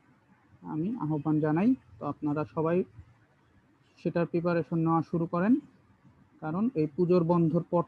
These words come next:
থেকেই কিন্তু পরীক্ষা শুরু হবে। তো রুটিন অনুযায়ী আপনারা রুটিন যদি দেখে থাকেন, তো পাঁচ তারিখ, পাঁচ নভেম্বর এবং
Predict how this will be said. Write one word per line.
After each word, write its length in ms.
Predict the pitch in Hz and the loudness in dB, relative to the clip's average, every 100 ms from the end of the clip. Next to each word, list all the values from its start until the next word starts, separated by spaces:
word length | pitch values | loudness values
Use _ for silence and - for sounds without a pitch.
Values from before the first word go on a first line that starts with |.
| - | -2
থেকেই 220 | 175 180 | 0 0
কিন্তু 260 | 185 190 | 0 -2
পরীক্ষা 520 | 226 175 160 - 247 294 - - | -2 -2 -4 -4 -6 -6 -12 -4
শুরু 160 | 175 | -2
হবে। 220 | 156 147 - _ _ _ _ _ _ | -2 -6 -14 _ _ _ _ _ _
তো 140 | 175 160 | -4 0
রুটিন 320 | 165 170 190 | 2 4 4
অনুযায়ী 420 | 185 185 185 220 | 6 4 4 2
আপনারা 460 | 202 - 170 170 175 | 2 0 0 2 2
রুটিন 340 | 165 160 180 | 2 2 4
যদি 220 | 175 175 | 4 2
দেখে 260 | 170 170 175 | 2 2 0
থাকেন, 360 | 170 160 170 240 - _ _ _ _ | -2 -2 -2 -2 -4 _ _ _ _
তো 160 | 156 151 - | -6 -6 2
পাঁচ 280 | 185 156 - | 4 4 0
তারিখ, 240 | 175 147 135 _ _ _ | 0 0 0 _ _ _
পাঁচ 220 | 165 165 160 - | 0 0 0 -2
নভেম্বর 560 | 170 156 160 160 175 226 | -2 0 2 2 2 2
এবং 320 | 165 156 202 | 0 -2 -2